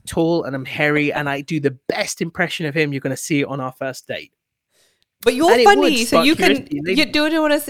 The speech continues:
Speaker 2: I'm saying? That is your personality because you, you have done stand-up comedy, like you said, and you are funny, so
Speaker 1: No. No, but the thing is, I wasn't funny. I, it's something cultivated. You, you are funny. Eh, there's an inner comedian in every, in everyone, but you'll never know it unless you f-, go f-,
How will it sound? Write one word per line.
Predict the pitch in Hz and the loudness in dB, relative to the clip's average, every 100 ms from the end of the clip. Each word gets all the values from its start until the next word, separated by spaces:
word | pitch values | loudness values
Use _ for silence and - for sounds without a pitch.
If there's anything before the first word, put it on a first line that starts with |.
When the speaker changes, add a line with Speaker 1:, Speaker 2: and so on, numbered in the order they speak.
| - | -6
Speaker 2:
I'm | 240 | -4
saying? | 254 277 190 | 0 -2 0
That | 240 262 | -4 -4
is | 262 226 | -6 -4
your | 233 | -4
personality | 226 214 220 208 220 180 | -4 -6 -4 -6 -6 -8
because | 180 - 185 | -8 -6 -6
you, | 196 185 - _ _ | -6 -8 -10 _ _
you | 196 202 | -6 -4
have | 214 208 202 | -4 -6 -6
done | 190 | -6
stand-up | 175 156 147 | -4 -6 -8
comedy, | - 151 143 | -8 -8 -6
like | 143 - | -8 -8
you | |
said, | 156 147 | -6 -6
and | 147 | -4
you | 156 | -4
are | 156 185 - | -2 -2 -2
funny, | 135 147 | -6 -8
so | 151 - 156 156 | -10 -4 0 2
Speaker 1:
No. | 139 131 123 113 131 147 - _ _ _ _ _ _ 190 | 2 2 0 -4 -12 -14 -14 _ _ _ _ _ _ 0
No, | 180 214 | 4 4
but | 147 160 | 4 0
the | 160 | 0
thing | 156 226 | 0 -2
is, | - | -2
I | 156 | -4
wasn't | 151 185 247 | -4 -4 -6
funny. | - 127 60 - _ - _ - | -10 -14 -16 -20 _ -20 _ -14
I, | - | -8
it's | 175 170 | -8 -4
something | 180 165 170 | -4 -2 -2
cultivated. | - 196 220 147 143 - 135 | -2 -4 -6 -8 -10 -12 -8
You, | 160 226 | -4 -4
you | 170 151 254 254 | -4 -2 0 0
are | 165 156 | 0 -4
funny. | - 147 143 - | -4 -4 -4 -6
Eh, | 175 | -2
there's | 180 175 | -2 -2
an | 170 | -2
inner | 208 202 190 | -2 -2 -2
comedian | 185 170 175 170 165 | -4 -6 -4 -6 -6
in | 175 | -4
every, | 240 170 156 156 | -4 -4 -6 -6
in | 175 | -4
everyone, | 202 233 185 143 | -4 -4 -6 -6
but | 147 | -6
you'll | 170 190 | -4 -2
never | 175 190 165 | 0 0 -2
know | 151 165 | -2 -4
it | 135 | -4
unless | 139 143 - 143 | -8 -10 -10 -10
you | |
f-, | 127 - | -10 -14
go | - 139 | -10 -10
f-, | - | -10